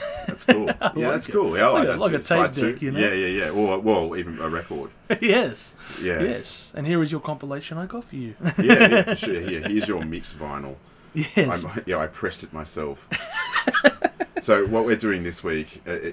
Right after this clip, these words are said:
Speaker 2: uh, um, no doubt you've listened to the f-, side one or side A.
Speaker 1: Side A, yep.
Speaker 2: We're doing British bands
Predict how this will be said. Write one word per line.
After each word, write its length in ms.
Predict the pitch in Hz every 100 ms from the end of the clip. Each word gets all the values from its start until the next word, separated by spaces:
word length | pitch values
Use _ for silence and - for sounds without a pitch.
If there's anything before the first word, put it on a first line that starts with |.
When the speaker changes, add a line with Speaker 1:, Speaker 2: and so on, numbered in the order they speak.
| 78
Speaker 2:
uh, 60 |
um, 160 | 78 78 -
no 240 | 85 80
doubt 260 | 78 78 76
you've 140 | 78
listened 300 | 82 78 80
to 200 | 82 76 76 -
the 80 | 82
f-, 140 | - -
side 380 | - 80 76 71 - -
one 320 | 82 78 78 82
or 80 | -
side 280 | 80 82 78
A. 280 | 78 73 71
Speaker 1:
Side 240 | - - 117
A, 160 | 120
yep. 180 | 117 123 -
Speaker 2:
We're 100 | -
doing 240 | 92 104 104
British 320 | 78 80 -
bands 460 | 76 67 65 -